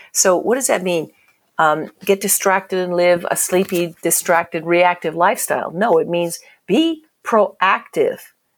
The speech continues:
Speak to the Lord every day. Know that he is Lord. Like, be still before the Lord. Be still and know that he is God. Keep alert with all perseverance.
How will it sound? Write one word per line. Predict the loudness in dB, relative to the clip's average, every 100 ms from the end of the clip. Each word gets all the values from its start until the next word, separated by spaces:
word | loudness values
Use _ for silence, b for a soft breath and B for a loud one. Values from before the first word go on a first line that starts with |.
| _ _ _ _
Speak | -6 -4 -4 -6 -6
to | -6
the | -2
Lord | 2 4 2 -2 _ _ 2
every | 2 2 2 0 2
day. | 0 2 2 -2 -8 _ _ _ _ _
Know | -8 2 4 4 4 2 0 b _
that | -2 -2
he | -4 -4 -2 0
is | 4 4 4 0 -4
Lord. | 0 2 4
Like, | 2 -4 -2
be | -2
still | 0 0 2 4 4 2
before | -2 -2 0 2 2
the | 0
Lord. | 4 2 2 B B
Be | -8 -4
still | 0 4 4
and | 4
know | 4 4
that | 4 0
he | 0 0
is | -2
God. | -2 0 2 0 B B B _
Keep | -6 -2 0
alert | 2 4 4 2 -4 -18 b b -8
with | 2
all | 4 4
perseverance. | 0 -6 -4 2 2 2 -4